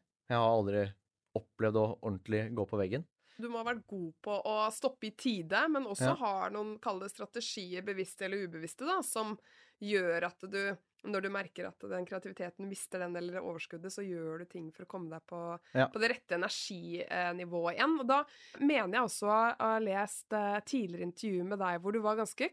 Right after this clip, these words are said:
Speaker 2: klar på prioriteringene dine i forhold til tiden din.
Speaker 1: Mhm.
Speaker 2: Og det er jo relativt vesentlig opp mot det temaet vi er inne på nå, da.
Speaker 1: Mm.
Speaker 2: Kan ikke du si litt grann om,
Speaker 1: Jo.
Speaker 2: kall det litt dine leveregler for å faktisk kunne ha det kjøret du har, da,
Speaker 1: Ja.
Speaker 2: og nå som småbarnspappa?
Speaker 1: Ja.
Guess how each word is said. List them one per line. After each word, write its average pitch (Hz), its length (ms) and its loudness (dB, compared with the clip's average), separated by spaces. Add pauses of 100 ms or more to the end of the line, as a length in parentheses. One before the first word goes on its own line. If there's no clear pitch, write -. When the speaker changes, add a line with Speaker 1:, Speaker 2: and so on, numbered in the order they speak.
Speaker 2:
klar 165 560 0
på 202 100 -6
prioriteringene 180 1040 0
dine 208 360 2
i 254 60 -2
forhold 233 280 0
til 277 160 -4
tiden 220 380 2
din. 330 360 4
Speaker 1:
Mhm. 147 340 2 (480)
Speaker 2:
Og - 60 -4
det 294 60 6
er 339 80 6
jo 320 200 6
relativt 226 260 0
vesentlig 208 420 0
opp 214 140 -4
mot 226 100 -2
det 220 120 -2
temaet 180 260 0
vi 202 60 0
er 220 120 0
inne 190 80 -8
på 233 80 -4
nå, 240 160 2
da. 339 160 2 (100)
Speaker 1:
Mm. 147 200 2 (360)
Speaker 2:
Kan 269 80 2
ikke 294 60 4
du 349 80 6
si 269 380 2
litt 269 160 2
grann 214 180 2
om, 240 220 2 (420)
Speaker 1:
Jo. 147 240 8
Speaker 2:
kall 247 140 6
det 262 100 10
litt 254 120 6
dine 262 200 6
leveregler 208 800 8
for 269 120 4
å 262 60 0
faktisk 185 320 0
kunne 233 100 6
ha 180 280 2
det 185 140 2
kjøret 165 420 0
du 190 80 0
har, 190 200 4
da, 311 120 -2 (140)
Speaker 1:
Ja. 139 120 10
Speaker 2:
og 233 200 8
nå 202 200 2
som 196 200 -4
småbarnspappa? 175 680 0 (180)
Speaker 1:
Ja. 135 200 6